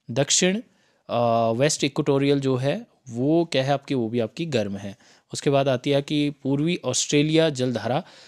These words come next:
तो ऑस्ट्रेलिया आप लोगों को पता है प्रशांत महासागर में नीचे आप लोगों को पता होना चाहिए, तो वहाँ पे आप लोगों ने मैप में देखा होगा,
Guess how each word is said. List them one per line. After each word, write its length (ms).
तो 80
ऑस्ट्रेलिया 680
आप 160
लोगों 140
को 80
पता 220
है 120
प्रशांत 380
महासागर 560
में 120
नीचे 440
आप 80
लोगों 160
को 40
पता 200
होना 180
चाहिए, 220
तो 120
वहाँ 280
पे 100
आप 180
लोगों 140
ने 80
मैप 260
में 80
देखा 220
होगा, 220